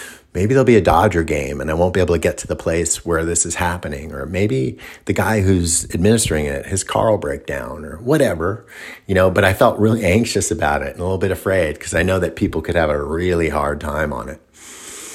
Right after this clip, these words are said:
Um, and it can be very, um, negative in their experience, but it can also be kinda like the ultimate experience of the source of consciousness.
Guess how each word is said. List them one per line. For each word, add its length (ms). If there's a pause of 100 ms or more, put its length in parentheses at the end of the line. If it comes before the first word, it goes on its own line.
(280)
Um, 560 (340)
and 120
it 80
can 100
be 100 (120)
very, 380 (360)
um, 720
negative 480
in 80
their 200
experience, 520
but 180
it 80
can 120
also 260
be 400 (600)
kinda 200
like 200
the 120
ultimate 580 (1300)
experience 640
of 160
the 80
source 400
of 80
consciousness. 800